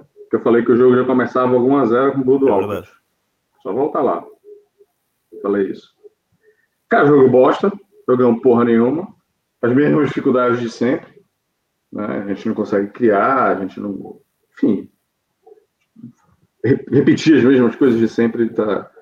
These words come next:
Speaker 1: tá, tá ficando chato já, né? A gente, a gente vai sempre ficar, tá falando das mesmas coisas, a gente não tem criação, né? O Willian não tá jogando bem,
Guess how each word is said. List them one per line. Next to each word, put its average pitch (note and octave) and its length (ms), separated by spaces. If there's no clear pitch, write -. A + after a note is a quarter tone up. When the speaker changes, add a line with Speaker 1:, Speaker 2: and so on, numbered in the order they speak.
Speaker 1:
tá, G2 360
tá - 160
ficando A#2+ 260
chato G2+ 440
já, - 300
né? G2+ 260
A G2 180
gente, G2 260
a G2+ 40
gente - 120
vai A#2 100
sempre C3+ 200
ficar, B2+ 180
tá C#3 100
falando B2+ 320
das B2 120
mesmas B2 240
coisas, D3+ 220
a G#2 40
gente G2 120
não G2+ 80
tem A2+ 100
criação, D3 680
né? A#2 380
O G2 360
Willian A#2+ 260
não A2 80
tá G#2+ 80
jogando A#2+ 240
bem, C3+ 600